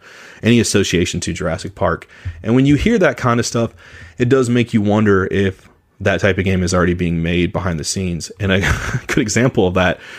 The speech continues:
was one guy that was making a kotor remake for a long time.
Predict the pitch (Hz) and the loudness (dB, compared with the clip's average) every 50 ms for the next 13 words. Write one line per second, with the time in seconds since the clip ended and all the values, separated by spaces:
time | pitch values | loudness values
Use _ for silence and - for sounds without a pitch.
0 | - - - - 92 95 98 95 92 92 92 92 95 101 107 95 98 92 92 95 | -20 -18 -10 -2 0 2 4 4 2 2 2 2 2 2 2 2 2 2 2 2
1 | 92 90 - 69 85 87 92 98 85 87 - - 90 85 78 - - 131 165 - | 2 0 0 0 0 0 0 0 0 0 0 0 -2 -2 -2 0 2 2 2 4
2 | - 117 92 87 82 85 85 85 80 73 - - _ _ _ _ _ - - 101 | 4 2 2 2 0 0 0 -2 -2 -2 -6 -8 _ _ _ _ _ -2 2 2
3 | 90 82 82 80 85 98 - 95 80 71 64 64 78 | 2 4 2 0 0 0 -2 0 0 0 0 -2 -6